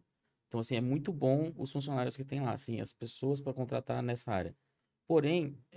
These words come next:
é, a demanda é muito alta pela oferta. A demanda, desculpa, não. É, a oferta é muito grande de emprego, mas n-,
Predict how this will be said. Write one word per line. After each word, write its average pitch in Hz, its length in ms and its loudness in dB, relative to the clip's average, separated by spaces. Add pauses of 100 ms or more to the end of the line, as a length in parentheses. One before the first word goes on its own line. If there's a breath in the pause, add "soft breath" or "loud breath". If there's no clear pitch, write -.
é, 110 180 0
a - 80 4
demanda 151 380 6
é - 20 8
muito 160 240 0
alta 139 300 6 (120)
pela 156 160 2
oferta. 113 380 -2 (960)
A - 80 0
demanda, 131 260 2
desculpa, 127 280 -2
não. 95 180 -2
É, 107 360 6
a - 120 4
oferta 143 320 4
é - 20 4
muito 170 160 2
grande 151 200 4
de 170 60 0
emprego, 196 300 6
mas - 380 -2 (240)
n-, 113 220 -4